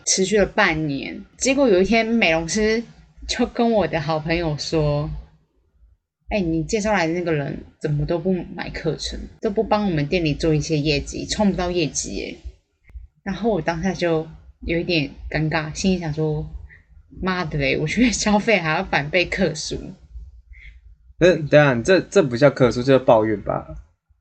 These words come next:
Speaker 2: 还是叫反客诉？
Speaker 1: 就我被反客诉啊，我去消费，然后我被反客诉了。
Speaker 2: 哦，所以你不是奥客，是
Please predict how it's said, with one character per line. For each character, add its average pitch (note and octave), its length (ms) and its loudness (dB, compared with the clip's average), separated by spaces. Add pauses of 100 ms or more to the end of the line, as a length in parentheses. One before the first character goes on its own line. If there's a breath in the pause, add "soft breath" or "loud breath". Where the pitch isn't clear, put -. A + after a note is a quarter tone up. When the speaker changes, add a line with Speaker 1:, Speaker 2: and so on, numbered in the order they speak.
Speaker 2:
还 A#2+ 120 4
是 D3+ 60 8
叫 D#3+ 100 6
反 G#2+ 220 0
客 A2 200 0
诉？ G2+ 240 -4 (140)
Speaker 1:
就 B3+ 180 0 (240)
我 F3+ 60 0
被 A3+ 140 2
反 E3 200 -2
客 F#3 160 0
诉 F3 200 -4
啊， C#3+ 320 -2 (180)
我 F#3+ 80 -4
去 B3+ 160 2
消 G#3+ 160 2
费， G#3+ 160 0
然 F3 100 -2
后 E3+ 80 0
我 D#3+ 60 -4
被 F#3+ 100 4
反 D#3 200 -2
客 D3+ 180 -4
诉 - 140 -6 (120)
了。 E2 80 -12 (180)
Speaker 2:
哦， A2+ 360 4
所 C3 100 6
以 E3+ 60 8
你 B2+ 160 6
不 A#2 80 -4
是 B2 100 4
奥 B2 220 8
客， A2 300 0
是 C3+ 280 4